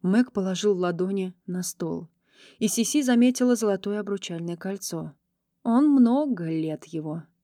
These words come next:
не носил. «Мы с Беннетом думаем, что это из-за того, что землей заинтересовались застройщики.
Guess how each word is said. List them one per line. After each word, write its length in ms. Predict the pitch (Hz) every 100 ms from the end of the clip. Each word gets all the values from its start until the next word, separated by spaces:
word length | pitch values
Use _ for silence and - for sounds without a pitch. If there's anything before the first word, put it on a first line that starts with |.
| _
не 140 | 165 156
носил. 500 | 151 - 165 156 160 _ _ _ _ _ _ _
«Мы 140 | 233 214
с 60 |
Беннетом 460 | 208 233 220 214 208
думаем, 440 | 220 208 196 196 -
что 200 | - 226
это 180 | 214 214
из-за 160 | 202
того, 260 | 196 220 269
что 160 | -
землей 500 | 175 190 190 240 240 _ _
заинтересовались 800 | 214 226 226 240 226 247 233 233
застройщики. 760 | 226 262 - 165 - 165 -